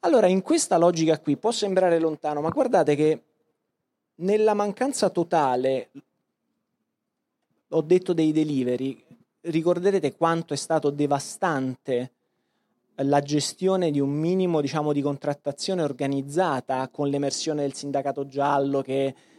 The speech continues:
che ha, ha fatto le peggio cose al, al Mise negli anni passati con, con, con, con i delivery.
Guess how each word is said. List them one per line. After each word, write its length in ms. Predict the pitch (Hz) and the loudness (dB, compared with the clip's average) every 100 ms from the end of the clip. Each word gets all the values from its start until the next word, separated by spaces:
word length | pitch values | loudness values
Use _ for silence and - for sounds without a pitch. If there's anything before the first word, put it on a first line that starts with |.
| _ | _
che 260 | 143 139 131 | -4 -2 -4
ha, 120 | 147 | -6
ha 100 | 147 - | -10 -4
fatto 280 | 143 156 | -4 -2
le 100 | 143 | -2
peggio 320 | 139 143 147 143 | -2 -4 -2 0
cose 400 | 147 143 139 139 | 2 2 2 0
al, 180 | 135 | 0
al 420 | 139 131 131 143 139 | 0 -2 -2 -4 -2
Mise 360 | 147 151 139 | -2 -2 -2
negli 200 | 139 143 | -2 -2
anni 180 | 147 165 | -2 -2
passati 580 | 147 - 151 147 143 139 | -6 -6 -2 -2 -2 -4
con, 320 | 143 139 139 | -2 -2 -6
con, 500 | - 143 139 139 131 - | -4 -4 -2 -4 -6 -6
con, 320 | 143 135 123 | -6 -6 -8
con 160 | 147 143 | -8 -6
i 80 | |
delivery. 720 | 147 139 151 165 151 147 147 | -4 -4 -4 -2 0 0 0